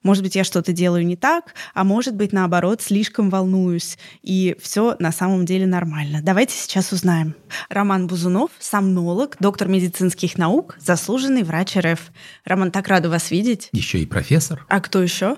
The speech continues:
Speaker 2: Ну, ну, экс-президент Российского общества сомнологов, я его создавал и восемь лет им руководил.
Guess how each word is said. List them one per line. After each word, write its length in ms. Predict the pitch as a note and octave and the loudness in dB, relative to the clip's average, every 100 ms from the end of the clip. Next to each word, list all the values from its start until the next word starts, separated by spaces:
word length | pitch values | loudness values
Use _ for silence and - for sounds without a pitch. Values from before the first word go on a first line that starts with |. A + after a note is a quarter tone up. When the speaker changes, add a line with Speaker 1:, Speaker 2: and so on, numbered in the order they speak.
| - | -4
Speaker 2:
Ну, 360 | F#3+ - A2 G2 - - - - - | -6 2 2 2 -8 -20 -20 -20 -8
ну, 480 | F#2+ F#2+ G2 F#2 G2 | -2 0 2 0 -2
экс-президент 1500 | - A2+ - - - A#2 G2+ G2 F#2 F#2+ F2+ E2 G2 F#2+ - | -2 -4 -4 -4 -2 0 0 0 -2 0 0 0 0 0 -2
Российского 480 | - F2+ G2 D#2+ F#2+ | -4 -2 -2 0 0
общества 260 | F2+ - E2 | 0 -2 -4
сомнологов, 680 | - E2 E2 A2 A#2+ G2 F2+ | -2 -2 0 0 0 0 0
я 140 | E2+ | 0
его 420 | E2 E2+ E2+ E2 | 0 -2 -2 -2
создавал 520 | E2 D#2 D#2+ E2 F#2 F2 | -2 -6 -4 -2 0 0
и 20 | |
восемь 300 | D#2+ D#2 D#2+ | -2 -2 -2
лет 160 | E2+ - | -2 -2
им 100 | D#2 | -2
руководил. 540 | D2+ D#2+ D2+ C#2+ C3 | -2 -4 -2 0 0